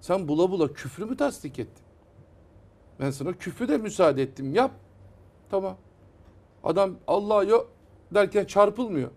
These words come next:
"Yoktur" dediğinde gidiyor. Konuşuyor.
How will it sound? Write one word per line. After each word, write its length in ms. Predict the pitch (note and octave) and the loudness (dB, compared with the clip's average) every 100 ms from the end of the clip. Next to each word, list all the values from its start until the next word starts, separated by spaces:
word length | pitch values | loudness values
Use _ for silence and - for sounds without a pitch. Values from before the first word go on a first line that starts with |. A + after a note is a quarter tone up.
| _ | _
"Yoktur" 420 | A3 D4 - F#3+ | 4 4 4 -2
dediğinde 360 | D#3 D3+ F3 A#3 | 0 -2 -2 -4
gidiyor. 360 | B3 F#4+ - - - - _ _ - - | -6 -4 -4 -4 -6 -20 _ _ -20 -2
Konuşuyor. 540 | F#3+ B3 G3+ C3+ G3+ | 0 2 0 0 -2